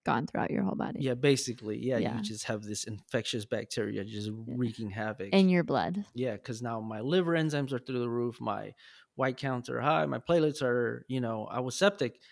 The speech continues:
Speaker 2: Luckily, my vitals were semi-stable 'cause I was compensating, right?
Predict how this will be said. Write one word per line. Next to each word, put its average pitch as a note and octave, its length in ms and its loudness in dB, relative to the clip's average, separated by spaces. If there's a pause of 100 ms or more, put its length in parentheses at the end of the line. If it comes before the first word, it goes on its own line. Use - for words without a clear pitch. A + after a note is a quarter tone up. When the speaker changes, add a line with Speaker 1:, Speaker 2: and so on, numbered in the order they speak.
(140)
Speaker 2:
Luckily, D3+ 520 6
my B2+ 220 0
vitals A#2+ 380 0
were A2+ 140 -4
semi-stable C#3+ 920 -2 (1080)
'cause C3+ 180 -2
I C3 60 4
was B2+ 180 -2
compensating, D3 880 2
right? E3+ 300 10